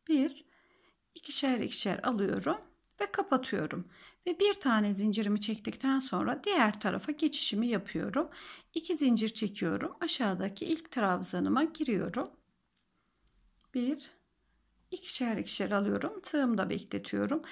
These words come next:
Bir sonraki trabzanımın üzerine batıyorum. Her ikisini çekiyorum. Bir, iki, üç, dört, beş tane zincirimi çektikten sonra trabzanımın yanına giriyorum.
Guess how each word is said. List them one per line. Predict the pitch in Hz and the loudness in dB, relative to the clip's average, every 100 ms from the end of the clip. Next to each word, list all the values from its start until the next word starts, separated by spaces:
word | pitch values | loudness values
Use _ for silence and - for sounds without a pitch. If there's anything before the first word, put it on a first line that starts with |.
| - - - | -16 -18 -6
Bir | 370 381 | -2 -2
sonraki | - 240 202 185 185 247 285 339 | 0 2 2 0 -2 0 0 0
trabzanımın | - 185 180 185 208 220 247 | -2 -2 -2 -2 0 4 4
üzerine | 285 269 262 262 262 | 4 2 0 2 0
batıyorum. | 262 262 247 240 277 - _ _ _ _ _ _ _ _ _ _ _ _ _ _ - | -2 -2 -2 -2 -2 -8 _ _ _ _ _ _ _ _ _ _ _ _ _ _ -6
Her | - 392 | 2 2
ikisini | 370 254 - - 196 202 | 2 -4 -4 -2 0 0
çekiyorum. | - 214 - 190 185 262 381 - _ _ 277 | -2 -2 0 2 2 0 0 -6 _ _ 0
Bir, | 277 277 - - | 0 0 -6 -6
iki, | 240 247 247 247 - | -6 -4 -4 -4 -2
üç, | 233 233 - - - | -2 -2 -6 -6 0
dört, | 214 226 - - - | 2 2 -2 -6 -4
beş | 339 - | -2 0
tane | 226 208 202 | 2 4 2
zincirimi | 202 226 220 202 220 | 2 2 2 0 -2
çektikten | 226 220 226 - 233 | -4 -6 -8 -2 0
sonra | 233 - 226 220 | 0 -2 -2 -2
trabzanımın | - 359 277 190 196 202 247 | 0 2 2 0 0 4 6
yanına | 302 233 247 | 6 6 4
giriyorum. | 370 - 254 185 - - | 0 2 4 4 0 -4